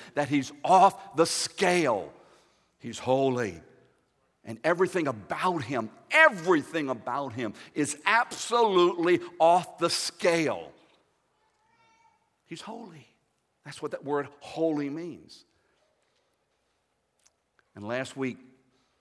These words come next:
we began to be introduced to God as love. This great understanding of one of the central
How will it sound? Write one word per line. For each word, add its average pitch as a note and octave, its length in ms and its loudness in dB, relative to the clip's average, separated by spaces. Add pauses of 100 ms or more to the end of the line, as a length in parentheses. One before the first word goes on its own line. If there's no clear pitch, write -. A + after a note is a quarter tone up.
(680)
we A#2 60 -20
began A#2+ 320 -8
to A#2 60 -6
be A#2+ 180 -6
introduced A#2+ 520 -8
to A2+ 80 -10
God A2 300 -4
as G2+ 160 -10
love. G2+ 640 -8 (1500)
This F#2+ 160 -18
great C#3+ 280 -2
understanding A#2+ 840 -6
of F#2+ 220 -12
one B2 180 -8
of G2+ 80 -10
the G#2+ 80 -10
central D3 640 -6